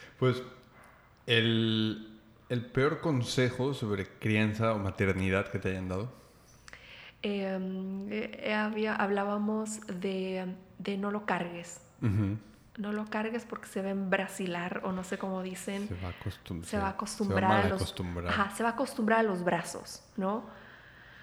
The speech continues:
Speaker 2: Y, y me lo dijeron y yo fue así como de, "Rayos, ¿será que sí? ¿Será que no?". Y, y eres primerizo y es
Speaker 1: Yo
Speaker 2: como
Speaker 1: ca-, yo caí en esa,
Speaker 2: y es como
Speaker 1: en ese mal consejo.
Speaker 2: Sí, o sea, y es como...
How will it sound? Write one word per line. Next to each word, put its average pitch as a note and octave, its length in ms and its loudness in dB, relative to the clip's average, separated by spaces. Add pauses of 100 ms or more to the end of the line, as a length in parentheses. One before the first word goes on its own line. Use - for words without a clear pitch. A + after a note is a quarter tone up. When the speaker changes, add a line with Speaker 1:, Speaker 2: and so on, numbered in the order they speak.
(1080)
Speaker 2:
Y, G3+ 340 0
y G#3 120 4
me G3 120 2
lo F#3+ 120 0
dijeron A3+ 720 2
y G3+ 120 2
yo G3+ 140 0
fue A3 180 -6
así A3 200 -6
como A3+ 300 0
de, F#3 400 -4
"Rayos, G3+ 640 -8 (300)
¿será F3+ 380 -8
que B3 100 -8
sí? G3+ 380 -4
¿Será F#3 340 -4
que A3 100 0
no?". G3+ 520 0 (260)
Y, G3+ 180 -4
y G3+ 100 2
eres G#3+ 160 0
primerizo G#3 1040 0
y G3+ 160 0
es F#3+ 120 -4
Speaker 1:
Yo F#3+ 80 0
Speaker 2:
como G#3 160 4
Speaker 1:
ca-, G#2+ 140 4
yo G#2 120 2
caí F#2+ 280 4
en F#2 120 0
esa, E2+ 420 -4 (160)
Speaker 2:
y G3+ 160 -2
es G3+ 140 -6
como G#3+ 540 0
Speaker 1:
en F2+ 120 -2
ese F#2 180 0
mal F#2 180 0
consejo. E2+ 340 -6 (220)
Speaker 2:
Sí, C4 500 -6
o G#3+ 80 -2
sea, A#3 160 -4
y A3+ 140 2
es A#3 160 -4
como... C4 400 -4